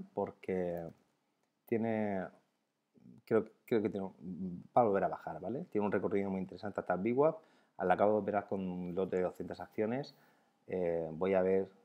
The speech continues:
ah, voy a esperar a que me dé unos cien dólares más o menos para quitarme un lote de cien y,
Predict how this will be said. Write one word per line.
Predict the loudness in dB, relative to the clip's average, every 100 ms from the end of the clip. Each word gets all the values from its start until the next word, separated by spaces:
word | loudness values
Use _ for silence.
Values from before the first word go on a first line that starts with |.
| _ -6
ah, | -4 -2 -4 -6 -2
voy | -2
a |
esperar | 0 0 2 2
a |
que | -2
me | -2
dé |
unos | -2 -4
cien | -4 -2
dólares | 2 2 0
más | -2 -4
o | -6
menos | -6
para | -2 -2
quitarme | -2 -4 -4 -4 -4 -4 -6 -8 -12 -12
un | -4
lote | -2 -2
de | -4
cien | -2 -2 -2 -6 _ _ _ _ _
y, | -2 0 0 -2